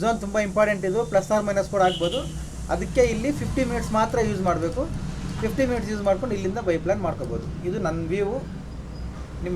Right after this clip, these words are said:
ಅನಾಲಿಸಿಸ್ ಏನಾದರೂ ಹೆಲ್ಪ್ ಆದರೆ ಈ ಲೆವೆಲ್ಸು ತಗೊಳ್ಳಿ. ಓಕೆ, ಇದು ನಿಫ್ಟಿ ಲೆವೆಲ್ಸ್. ಸೆಲ್ಲಿಂಗ್ ಏನಾದರೂ ಮಾಡಬೇಕಂದ್ರೆ ಈ ಝೋನ್ ಕೆಳಗಡೆ ಬಂದರೆ ನಾನು ಲೈವಲ್ಲಿ ಅಪ್ಡೇಟ್ ಮಾಡ್ಕೊತೀನಿ ಸೆಲ್ಲಿಂಗ್ ಸೈಡ್. ಓಕೆ, ಫಿನ್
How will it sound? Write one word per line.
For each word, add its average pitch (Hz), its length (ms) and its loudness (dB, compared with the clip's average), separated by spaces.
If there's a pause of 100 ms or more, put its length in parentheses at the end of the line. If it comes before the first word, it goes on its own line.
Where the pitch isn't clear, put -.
ಅನಾಲಿಸಿಸ್ 226 360 0
ಏನಾದರೂ 196 240 4
ಹೆಲ್ಪ್ 208 240 2
ಆದರೆ 220 180 0
ಈ - 80 4
ಲೆವೆಲ್ಸು 180 360 4 (400)
ತಗೊಳ್ಳಿ. 160 280 2 (360)
ಓಕೆ, 277 160 -2 (840)
ಇದು 202 120 -2 (520)
ನಿಫ್ಟಿ 190 320 -2
ಲೆವೆಲ್ಸ್. 123 280 0 (600)
ಸೆಲ್ಲಿಂಗ್ 240 400 2
ಏನಾದರೂ 202 320 2
ಮಾಡಬೇಕಂದ್ರೆ 185 460 2 (140)
ಈ - 20 4 (120)
ಝೋನ್ 214 220 6
ಕೆಳಗಡೆ 196 300 6
ಬಂದರೆ - 200 8 (1040)
ನಾನು 139 200 8
ಲೈವಲ್ಲಿ 196 300 6
ಅಪ್ಡೇಟ್ 175 300 2
ಮಾಡ್ಕೊತೀನಿ 160 380 -6 (220)
ಸೆಲ್ಲಿಂಗ್ 170 340 0
ಸೈಡ್. 139 180 -8 (400)
ಓಕೆ, 190 160 -4 (1400)
ಫಿನ್ 208 160 -4